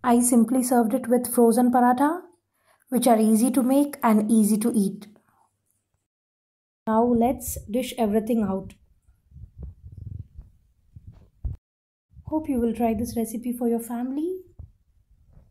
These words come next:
You can easily adjust the spice level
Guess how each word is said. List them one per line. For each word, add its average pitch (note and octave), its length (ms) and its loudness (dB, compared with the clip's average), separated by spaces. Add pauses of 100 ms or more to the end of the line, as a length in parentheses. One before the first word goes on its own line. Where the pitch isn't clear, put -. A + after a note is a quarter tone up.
(1000)
You A#3+ 140 -2
can A#3+ 220 0
easily C4 440 -2
adjust B3 440 -6
the B3+ 80 -2
spice A#3 420 -6
level D4 380 -6